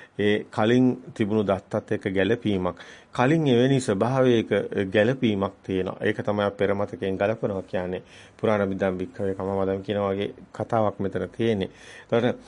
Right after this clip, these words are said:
පෙර මතකයෙන් ගැළපීම අතීතයේ පුරාණේ කනවා කියන කතාව. කියන්නේ ඒ අනුව තමයි අපිට මේ දැන් මේ අරමුණු සිත මෙතන උපදින්නේ, හටගන්නේ.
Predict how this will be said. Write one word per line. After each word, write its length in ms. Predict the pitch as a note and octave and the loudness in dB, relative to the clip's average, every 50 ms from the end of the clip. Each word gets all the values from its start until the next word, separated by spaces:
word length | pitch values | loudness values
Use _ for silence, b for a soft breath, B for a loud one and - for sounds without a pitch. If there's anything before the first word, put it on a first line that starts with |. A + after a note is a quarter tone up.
| B B | B B
පෙර 200 | _ - B2+ C3+ | _ -2 0 0
මතකයෙන් 500 | D3 D3 C#3+ D#3 C#3+ D3 D3 B2+ A#2 A2 | 0 0 -2 -4 -2 0 2 2 2 2
ගැළපීම 560 | G2+ G#2 G#2 A#2 A#2 - G#2+ G#2 G2 F#2+ F#2 E2 - - _ _ _ _ _ _ _ _ _ _ _ _ _ _ _ _ | 2 0 0 0 -2 -2 -2 -2 0 -2 -2 -4 -8 -14 _ _ _ _ _ _ _ _ _ _ _ _ _ _ _ _
අතීතයේ 480 | - G2+ G2+ - C3 C3 B2+ B2+ A2+ G#2+ | -10 -10 -2 0 2 2 4 2 0 0
පුරාණේ 400 | - A2+ A2 A#2+ B2+ B2 A#2 G#2+ | 0 0 0 2 2 2 0 0
කනවා 300 | - G2+ G2 G2 G2 F#2+ | 0 -2 0 0 0 0
කියන 220 | - F#2 F2+ F#2 | 0 -2 -4 -2
කතාව. 440 | F2+ F#2+ - - G2 F#2 F2+ F#2 C3+ B B B B B B | -4 -6 -6 -4 -2 -2 -2 -4 -6 B B B B B B
කියන්නේ 240 | - A#2 G#2+ - B2 | 0 2 2 4 4
ඒ 140 | A#2+ B2 B2+ | 6 6 6
අනුව 200 | B2+ B2 B2 A2+ | 6 6 4 2
තමයි 220 | - A2 A2 A#2 | 2 0 2 2
අපිට 240 | A2+ G#2 F#2+ G#2 G#2 | 2 2 2 2 2
මේ 140 | G2+ G2+ G2+ | 2 0 2
දැන් 220 | F#2 G2+ G2+ G#2+ | 2 2 2 2
මේ 180 | A2+ A2+ A2+ G#2+ | 2 2 2 2
අරමුණු 360 | G#2 G2 G#2 G#2 G#2 G2+ G2+ | 2 2 2 2 0 -2 -2
සිත 200 | G2 G#2 F#2+ - G#2 | -4 -4 -4 -4 -2
මෙතන 320 | G2 G2 G2 F#2+ G2+ F#2+ | -2 -2 -4 -4 -4 -4
උපදින්නේ, 840 | F#2 G2 G#2+ G#2 G2+ G#2 - - - - A#2 G#2 G2+ F#2 F2 F#2 G2 | -4 -4 -4 -4 -4 -4 -4 -2 0 0 0 2 0 -2 -2 -2 -4
හටගන්නේ. 420 | G2+ G2+ B2+ G#2+ G2 F2+ - - | -2 -2 0 0 0 -2 -4 -6